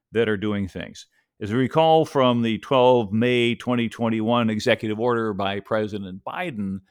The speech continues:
which includes ideas of a bill of materials, or the S bomb, if you will, the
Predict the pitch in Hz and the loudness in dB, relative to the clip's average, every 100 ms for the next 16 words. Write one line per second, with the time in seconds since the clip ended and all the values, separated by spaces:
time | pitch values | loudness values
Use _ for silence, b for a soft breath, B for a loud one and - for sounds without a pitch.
0 | _ _ _ 131 113 131 131 113 120 113 | _ _ _ -8 -8 -8 -8 -6 -6 -6
1 | 110 113 110 - 110 101 104 101 98 92 | -4 -4 -6 -8 -10 -10 -10 -8 -8 -12
2 | _ _ _ 85 131 131 127 110 - - | _ _ _ -8 -4 -2 -4 -4 -8 -6
3 | 147 127 90 69 - - 95 95 - 120 | -2 -2 -4 -6 -12 -14 -12 -12 -8 -8
4 | - 98 95 87 - 85 _ 95 92 95 | -8 -10 -10 -10 -12 -18 _ -16 -12 -12
5 | 90 95 | -12 -12